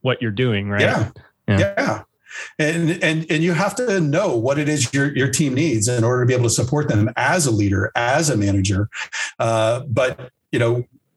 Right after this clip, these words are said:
Speaker 2: we should just work on identifying, uh, those people so that, you know, they can also communicate up.
Speaker 1: Maybe we can pivot into some, uh, some threat intelligence stuff now, 'cause we've talked a lot about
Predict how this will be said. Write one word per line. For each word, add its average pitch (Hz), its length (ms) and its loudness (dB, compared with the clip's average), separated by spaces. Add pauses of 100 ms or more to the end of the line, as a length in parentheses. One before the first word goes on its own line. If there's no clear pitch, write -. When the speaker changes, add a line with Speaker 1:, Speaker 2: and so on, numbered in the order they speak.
(440)
Speaker 2:
we 127 100 0
should 147 240 2
just 135 360 -2
work 131 200 0
on 120 120 0
identifying, 113 920 0 (280)
uh, 113 160 0
those 113 220 0
people 120 600 -2
so 117 200 -6
that, 117 280 -2 (280)
you 120 80 -2
know, 113 80 0
they 120 140 0
can 123 240 0
also 123 320 0
communicate 107 540 0
up. - 240 -2 (340)
Speaker 1:
Maybe 180 160 -2
we 208 100 -2
can 180 200 -6
pivot 165 280 -2
into 151 360 -2
some, 131 340 -4
uh, 117 340 -4
some - 220 -6
threat - 220 -2
intelligence 110 560 -2
stuff - 260 -4
now, 104 160 0
'cause 101 100 -8
we've 113 120 -8
talked 147 240 -2
a - 20 -2
lot 113 180 -2
about 104 300 -4